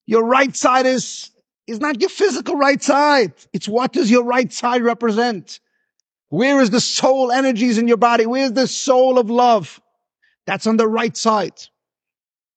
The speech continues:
So when you look at a person, you see their left side origin-, originally.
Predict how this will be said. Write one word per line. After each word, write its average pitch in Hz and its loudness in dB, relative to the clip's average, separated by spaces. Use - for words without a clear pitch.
So - 0
when 220 2
you 226 2
look 254 2
at 233 2
a 214 -4
person, 240 -2
you 247 -4
see 226 -8
their 220 0
left 208 0
side 208 2
origin-, 196 -2
originally. 202 -2